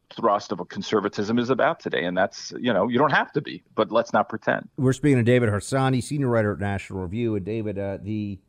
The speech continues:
Speaker 2: the, uh, Elon Musk, I, I was, I tuned in for just a, a minute or two because it was Elon Musk, and I happened to be, you know, in, in,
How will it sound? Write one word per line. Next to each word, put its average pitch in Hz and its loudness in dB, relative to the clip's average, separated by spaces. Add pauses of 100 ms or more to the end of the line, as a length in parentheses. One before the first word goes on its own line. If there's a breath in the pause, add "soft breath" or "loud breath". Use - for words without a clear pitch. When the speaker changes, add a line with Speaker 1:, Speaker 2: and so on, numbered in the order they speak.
(680)
Speaker 2:
the, 101 -4
uh, 92 0 (160)
Elon 147 6
Musk, 127 2 (420)
I, 123 4
I - 10
was, 147 2
I 147 6
tuned 170 4
in 131 8
for 120 2
just - 0
a, 101 2
a 101 0
minute 104 6
or 101 4
two 101 0
because 98 2
it 104 2
was 87 0
Elon 90 2
Musk, 87 0
and 90 0
I 82 -2
happened 92 -2
to 90 0
be, 85 -2
you 85 -8
know, 80 -4
in, 90 -4
in, 82 -8